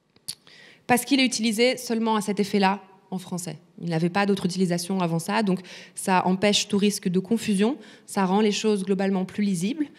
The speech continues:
même si, justement, il y a encore quelques difficultés qui subsistent quand les termes sont trop différents.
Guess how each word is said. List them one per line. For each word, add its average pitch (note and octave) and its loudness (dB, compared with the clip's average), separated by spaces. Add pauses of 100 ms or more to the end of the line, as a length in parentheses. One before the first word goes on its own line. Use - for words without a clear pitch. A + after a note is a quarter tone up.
(340)
même A#3 6
si, A#3+ -4
justement, G3 -6
il F#3 -8
y F#3+ -2
a F#3 -2
encore F#3+ -2 (480)
quelques G3 -2
difficultés G#3 -2
qui G3+ -8
subsistent G3 -4
quand G#3 2
les F#3+ 0
termes G3 0
sont G#3 -2
trop G#3+ 2
différents. F#3+ -2